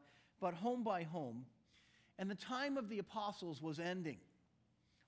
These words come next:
Only John is left from the original band.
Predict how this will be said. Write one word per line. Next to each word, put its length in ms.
Only 240
John 480
is 120
left 360
from 320
the 80
original 400
band. 380